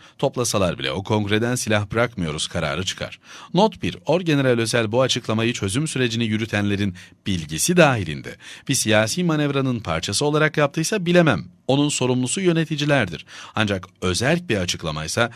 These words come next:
çok can sıkıcı. Not iki, P K K saldırıda bulunduğunda "T S K karşılık vermesin." demiyorum.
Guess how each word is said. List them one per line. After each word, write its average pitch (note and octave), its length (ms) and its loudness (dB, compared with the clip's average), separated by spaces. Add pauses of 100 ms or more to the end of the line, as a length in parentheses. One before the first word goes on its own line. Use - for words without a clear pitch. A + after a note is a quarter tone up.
(200)
çok - 300 -6
can C2 160 -4
sıkıcı. - 380 -8 (240)
Not G#2 240 -2
iki, A#2+ 320 0 (300)
P F#2 140 0
K G2 120 -4
K B2+ 160 0
saldırıda D#2+ 500 0
bulunduğunda A#2+ 560 0 (300)
"T F#2+ 140 -2
S F#2+ 160 -2
K A#2+ 180 0
karşılık A#2 520 -4
vermesin." D3 600 4
demiyorum. D2+ 440 0